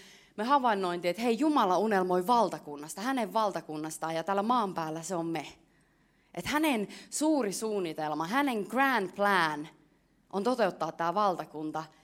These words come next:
sun ja mun kautta. Eli jotta Jumalan unelma toteutuu, jotta Jumalan unelma menee eteenpäin, niin sun ja mun unelmat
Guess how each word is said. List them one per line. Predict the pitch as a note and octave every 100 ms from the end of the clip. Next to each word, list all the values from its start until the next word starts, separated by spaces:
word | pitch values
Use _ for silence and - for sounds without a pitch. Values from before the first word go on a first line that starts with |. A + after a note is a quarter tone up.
| _ _
sun | - A#3 G#3+ F3 - - -
ja | F#3
mun | G3+ F#3+
kautta. | E3 D3+ C#3+ - - - _ _ _ _ _ _ _ _ _ _ -
Eli | G#3
jotta | A#3 A#3+
Jumalan | A#3 F4 G4 B3+ G#3+
unelma | C4 B3+ F3 D#3 D#3 - _ _ _ _ _ _ _
toteutuu, | A#3+ A#3 E3+ D#3
jotta | E3 E3
Jumalan | A3+ E4+ G4+ F4 A#3 A3
unelma | B3+ A3 E3+
menee | E3 E3 D#3+ G3
eteenpäin, | A3 E3+ D#3 D#3 D3+ D3+ - _ _ _ _ _ _ _ _ _ _ _ _ _
niin | F3+ F#3
sun | C4+ C4+
ja | G3
mun | F#3 F3 E3+ G3+
unelmat | G3+ F3 D3+ C#3+ -